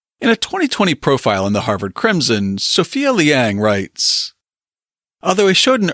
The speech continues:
early aptitude for literature and the classics at the Broadway Grammar School, he left school at age eleven to support his family." His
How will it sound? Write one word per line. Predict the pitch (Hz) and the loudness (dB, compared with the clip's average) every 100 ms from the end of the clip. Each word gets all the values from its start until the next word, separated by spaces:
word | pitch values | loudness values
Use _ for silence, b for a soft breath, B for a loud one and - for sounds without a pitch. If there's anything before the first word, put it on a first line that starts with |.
| - | -2
early | 254 269 | -2 2
aptitude | 165 156 131 - 110 | 0 0 -4 -2 -2
for | - | -2
literature | 104 208 202 160 147 | 0 2 2 2 0
and | 113 | 0
the | |
classics | - 165 135 - - | 0 -2 0 -2 -4
at | - | -6
the | |
Broadway | 226 120 101 95 | -2 0 0 -2
Grammar | - 208 190 147 | 0 0 2 0
School, | - 127 113 104 98 - _ | 0 0 2 2 0 -4 _
he | - 277 | -4 -4
left | 208 151 - | 0 -2 0
school | - 147 127 | -2 0 2
at | 135 | 2
age | 98 87 | 2 -2
eleven | 110 160 127 92 | 0 0 0 -2
to | 120 | -2
support | - - 92 | -2 -2 -4
his | 82 | -2
family." | - 113 95 - - - - _ _ _ _ _ _ _ _ _ _ | -2 -2 -2 -6 -12 -14 -20 _ _ _ _ _ _ _ _ _ _
His | 190 | 0